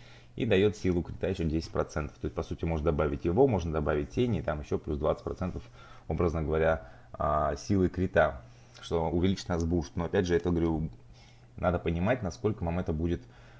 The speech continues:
м, полезно. Если вы с этим справляетесь, у вас состояния хватает, все отлично, берите, пользуйтесь и так далее. Но мне лишний прос-, прос-, прокаст, скажем так, а, дается тяжело пока что, опыта не так много на стамина классах.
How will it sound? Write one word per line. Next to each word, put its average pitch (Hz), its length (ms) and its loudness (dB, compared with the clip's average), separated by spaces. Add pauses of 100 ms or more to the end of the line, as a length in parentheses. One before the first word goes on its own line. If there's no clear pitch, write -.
(280)
м, 78 360 -4
полезно. 85 400 6
Если 85 260 -2
вы 87 100 4
с - 160 0
этим 87 160 -4
справляетесь, 131 580 2
у 87 40 0
вас 80 200 -4
состояния 85 440 0
хватает, 117 480 0
все 101 120 4
отлично, 85 520 -2 (160)
берите, 101 500 0 (100)
пользуйтесь 87 380 0
и - 40 -12
так 85 120 0
далее. 78 240 0
Но 80 80 -4
мне 107 160 0
лишний 87 320 -2
прос-, 73 320 -6
прос-, - 240 -6 (100)
прокаст, 113 480 2
скажем 82 300 -2
так, 85 240 -4 (500)
а, 80 340 2
дается 87 340 2
тяжело 85 360 0
пока - 300 -8
что, - 160 -2
опыта - 240 -6
не 71 100 -8
так 76 180 -6
много 95 220 -2
на 76 360 -4
стамина 78 380 -6
классах. - 380 -6